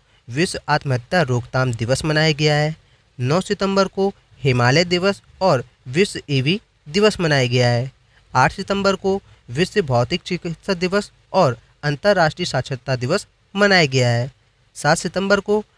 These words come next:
ब्राज़ील स्वतंत्रता दिवस और नीले आसमान के लिए अंतर्राष्ट्रीय स्वच्छ वायु दिवस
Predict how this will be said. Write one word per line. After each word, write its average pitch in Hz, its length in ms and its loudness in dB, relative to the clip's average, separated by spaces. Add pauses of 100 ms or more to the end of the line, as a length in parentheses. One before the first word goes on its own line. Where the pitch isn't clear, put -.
(180)
ब्राज़ील 127 400 2
स्वतंत्रता 180 480 -4
दिवस 185 340 -4 (220)
और 156 220 2 (280)
नीले 147 320 2 (100)
आसमान 156 380 -2
के 156 140 -6
लिए 135 260 0 (300)
अंतर्राष्ट्रीय 160 640 -2
स्वच्छ - 320 -6
वायु 127 300 0
दिवस 127 340 -2